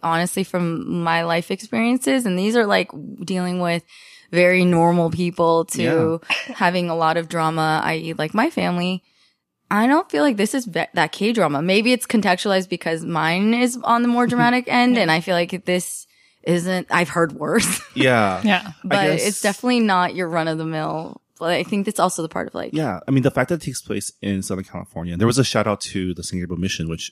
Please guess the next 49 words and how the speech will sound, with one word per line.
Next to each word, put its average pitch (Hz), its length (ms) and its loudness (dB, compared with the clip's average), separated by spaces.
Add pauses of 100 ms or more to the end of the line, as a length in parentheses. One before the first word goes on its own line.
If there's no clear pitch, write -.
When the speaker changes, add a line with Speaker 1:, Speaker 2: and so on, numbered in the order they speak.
(140)
Speaker 2:
I 90 80 -6
grew 87 240 -6
up 76 80 -12
near, 98 320 6 (280)
which - 120 -6
was - 100 -2
awesome. 98 440 0 (400)
Um, 104 520 2 (120)
I 127 80 4
like 139 320 0
that 165 480 -2 (440)
the 120 240 -8
characters 131 500 -2
here 98 260 -2
were, 98 300 2 (280)
honestly, 170 400 2
like, 196 140 2
mo-, 156 180 0
uh, 143 160 4
most 160 220 2
of 175 100 0
the 165 60 -6
characters 127 280 2
in - 60 -6
this 101 140 -2
story 92 280 0
were, 90 200 -4 (220)
are - 60 2
people 87 220 -2
that 82 160 -4
I 73 80 -8
know. - 380 -12
Speaker 3:
Interesting. 185 580 0
Speaker 2:
And - 120 4
it's - 180 0
like, 113 320 2
it's, - 520 -2 (200)
like 143 160 2
I 202 40 4
said, 117 280 2
it's - 160 -2
a, 131 120 4
it's, - 240 0 (300)
it's - 100 2
a 180 60 6
millennial 160 480 4
book 107 320 2
because 101 580 -2
it's - 440 -4